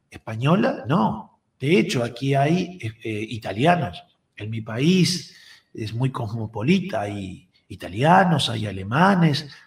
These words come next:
hay rusos, hay ucranianos, hay árabes, y hablan el español. Pero son, ¿vienen de una etnia,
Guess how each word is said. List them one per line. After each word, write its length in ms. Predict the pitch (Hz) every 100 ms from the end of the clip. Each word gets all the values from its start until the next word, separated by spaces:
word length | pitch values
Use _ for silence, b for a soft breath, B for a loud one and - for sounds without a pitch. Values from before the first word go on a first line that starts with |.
| B
hay 160 | 95 92
rusos, 920 | 113 160 214 208 - 160 - - b b b -
hay 220 | 123 120
ucranianos, 1200 | 113 110 110 131 170 208 208 185 170 - - -
hay 240 | - 90 113
árabes, 680 | 170 208 202 175 165 165 - B _
y 120 | 95
hablan 300 | 127 185 185
el 140 | 156 131
español. 560 | 131 156 285 330 - - _ _ _ _ _ _ _
Pero 220 | 120 113
son, 520 | 107 170 190 180 - _ _ _
¿vienen 400 | 123 151 185 185
de 100 | 170
una 200 | 170 160
etnia, 840 | 170 175 165 147 135 120 113 -